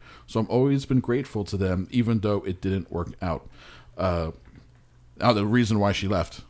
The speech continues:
here we go, this is interesting. "They wanted to do a story that I thought was not going to succeed,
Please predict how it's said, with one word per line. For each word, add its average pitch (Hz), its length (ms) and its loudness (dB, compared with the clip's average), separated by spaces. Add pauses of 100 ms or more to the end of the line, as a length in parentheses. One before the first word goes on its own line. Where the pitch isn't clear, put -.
(240)
here 90 100 -2
we 85 100 -2
go, 69 160 -6
this 85 180 -6
is 78 80 -6
interesting. 73 380 -8 (280)
"They 135 120 8
wanted 156 200 8
to 156 60 2
do 151 160 6
a 185 60 6
story 135 460 4 (320)
that - 180 0 (100)
I 165 180 4
thought 90 500 -2
was 98 140 -2
not 92 160 0
going 95 240 0
to 101 140 -4
succeed, 98 720 -4